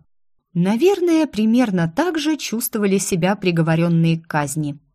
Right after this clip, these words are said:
Стучать в двери не стала. Вошла вся такая несчастная и готовая ко всему. Подняла взгляд от пола и уставилась на Малкина, ожидая расправы. «А, Рыбкина», беспечно бросил он, кутаясь в полотенце,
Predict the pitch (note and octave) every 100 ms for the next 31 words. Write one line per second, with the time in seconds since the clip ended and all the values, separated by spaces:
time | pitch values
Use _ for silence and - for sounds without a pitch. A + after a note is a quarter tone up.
0 | _ - - G3+ G4 G4 G#3+ F3 A#3 G#3+
1 | E3 E3 - D3+ D3 C#3 D#3+ - _ _
2 | F3+ A3+ G4 G#4+ - E3 E3+ E3 E3 F3+
3 | F3+ - F#4 F#4+ D4+ C#4+ C4+ D4 G#3 E3
4 | A#3 C#4 G3 E3+ E3 E3 - E3 D3+ D#3
5 | - _ _ _ - G3 A#3 F4 D#4+ G3
6 | G3 F3 F3 - E4+ F4+ E4+ G#3 F#3 E3+
7 | F#3+ G3 F3 E3+ E3+ E3 F#3 A3 A3 F3
8 | D#3+ D#3+ - E3+ F3 E3 D#3+ E3 E3+ -
9 | E3 D3+ C#3+ C#3+ - _ _ _ _ _
10 | F#3+ B3+ E3+ G3 A3+ - D3+ C#3 E3 _
11 | - E3+ - F3+ - E3 F3 E3+ F3 F3
12 | C4 C4 F#3 E3+ E3+ - F3 F3 F#3 E3+
13 | D#3+ D#3+ D#3